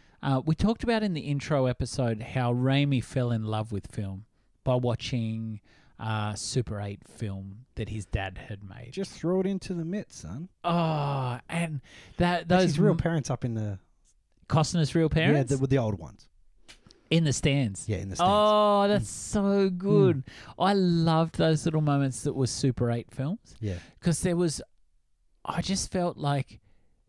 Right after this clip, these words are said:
Speaker 1: Raimi's childhood was able to be embraced and brought. So I think that was a really personal Raimi touch
Speaker 2: Yeah, exactly.
Speaker 1: that I don't know how many personal Raimi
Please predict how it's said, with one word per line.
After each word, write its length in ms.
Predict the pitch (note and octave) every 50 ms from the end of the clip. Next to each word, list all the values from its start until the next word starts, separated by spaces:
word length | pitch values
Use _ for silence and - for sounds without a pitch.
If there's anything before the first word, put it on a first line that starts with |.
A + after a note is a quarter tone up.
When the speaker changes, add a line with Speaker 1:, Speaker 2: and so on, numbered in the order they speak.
| - - - _ _ _ _ _ _ _ _ _ -
Speaker 1:
Raimi's 1080 | C3 C3 C3 C3 C3 C3+ C#3+ C#3+ C#3+ C#3+ C3+ C3 B2 B2 B2 A#2+ A2+ G#2+ G#2+ - - - -
childhood 880 | - - - C3+ C3+ C3 C#3 C#3 C#3 B2+ G#2+ G#2+ A2+ A#2 G#2+ G2+ - -
was 240 | - B2+ A#2+ A#2+ A2+
able 280 | B2 A#2 A#2 A#2 A#2 A2+
to 80 | A2
be 220 | G#2 A2+ A2 A2 G#2+
embraced 800 | G#2 G#2 G2 - - G#2 G#2 G2+ G2+ G2 - - - - - _ _ _ _ _ _ _ _
and 180 | A#2 A2+ B2 A#2
brought. 300 | A#2+ A#2+ A2+ G#2+ - -
So 220 | - F3+ F#3+ F3+ -
I 140 | - F3 F3
think 280 | - A3+ A3+ B3 A#3+ - - - - - - _
that 300 | - E3+ F3+ F#3+ - -
was 220 | D#3+ D3 C#3+ B2 C3+
a 40 | C#3
really 360 | C3 C3+ C3+ C3+ C3 C3 A#2+
personal 560 | - - - A#2+ A2+ A2 - - C#3+ C3+ C#3
Raimi 400 | C#3 C#3+ D3+ D3+ D#3 D#3 D#3 D3
touch 440 | - - E3 A#3 - - - - - _
Speaker 2:
Yeah, 220 | D#3 E3 F3+ F#3+ D#3
exactly. 420 | B2+ A#2+ - B2 A2 A2+ - -
Speaker 1:
that 120 | F3+ E3+ F3
I 80 | F3+
don't 240 | E3+ G#3 G#3 A3 A3+
know 120 | A#3+ B3 A3+
how 180 | F#3+ G#3 G#3
many 500 | F#3 E3+ D3 C3 C3 C3 C3 C#3 C#3+ C3+ B2+
personal 640 | - - - B2+ B2 A#2+ - - - B2+ A#2 A2 A2
Raimi 480 | G#2+ G#2+ G#2 G#2+ A2 A2 G#2+ G#2 G2